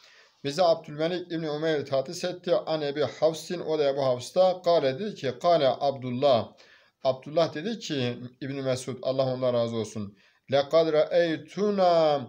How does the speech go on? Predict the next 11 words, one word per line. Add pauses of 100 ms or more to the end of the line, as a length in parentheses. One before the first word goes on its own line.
(380)
وَمَا (160)
تَخَلَّفُ (300)
عَنْ (180)
صَلَاتِ (200)
إِلَّا (120)
مُنَافِقٌ
قَدْ (140)
عُلِمَ (300)
نِفَاقُهُ (340)
اَوْ (120)
مَرِيدٌ.